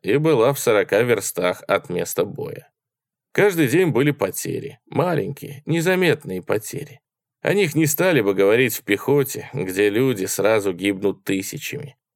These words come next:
Два убитых, восемь раненых, пять убитых, двадцать раненых.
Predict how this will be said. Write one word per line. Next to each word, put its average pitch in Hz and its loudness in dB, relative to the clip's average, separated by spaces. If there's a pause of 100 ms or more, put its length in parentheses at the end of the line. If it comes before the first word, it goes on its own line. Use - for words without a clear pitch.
(220)
Два 135 2
убитых, 135 0
восемь 98 -2
раненых, 104 0
пять 165 2
убитых, 123 0
двадцать 98 0
раненых. 92 -2